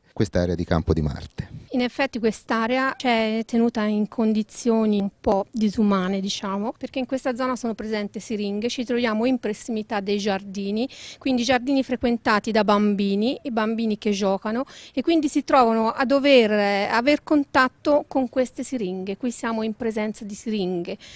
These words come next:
Speaker 2: le siringhe abbandonate da ogni parte, qui sono buttate dentro delle grade,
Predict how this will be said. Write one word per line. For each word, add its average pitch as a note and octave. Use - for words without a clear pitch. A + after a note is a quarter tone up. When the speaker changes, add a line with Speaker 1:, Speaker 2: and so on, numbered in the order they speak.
Speaker 2:
le A#3+
siringhe B3
abbandonate G#3+
da G#3
ogni A#3+
parte, A3+
qui A3+
sono G3
buttate G3+
dentro G3+
delle A3+
grade, G3+